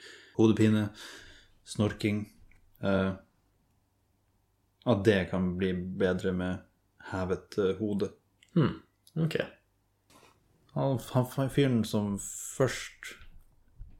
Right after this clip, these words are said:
Speaker 1: fant, eh,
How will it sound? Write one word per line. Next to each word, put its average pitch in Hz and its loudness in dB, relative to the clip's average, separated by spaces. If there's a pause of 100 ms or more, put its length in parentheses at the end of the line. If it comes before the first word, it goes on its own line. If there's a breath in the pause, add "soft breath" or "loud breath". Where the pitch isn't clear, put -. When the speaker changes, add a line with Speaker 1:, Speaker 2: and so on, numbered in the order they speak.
(920)
Speaker 1:
fant, 113 -4 (880)
eh, 107 2